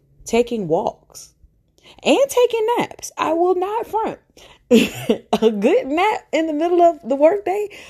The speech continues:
will do wonders. I don't care if it's fifteen, thirty,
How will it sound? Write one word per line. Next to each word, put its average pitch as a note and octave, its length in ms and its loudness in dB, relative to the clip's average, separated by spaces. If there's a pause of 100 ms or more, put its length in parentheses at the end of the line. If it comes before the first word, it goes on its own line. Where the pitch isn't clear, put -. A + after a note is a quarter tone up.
(140)
will C4+ 260 -4
do C#4 380 -6 (140)
wonders. G3+ 640 4
I - 140 -6
don't D#4 180 -4
care G#3 260 -2
if G3+ 100 -12
it's F3 180 -10
fifteen, D4+ 880 -2 (100)
thirty, D4+ 300 2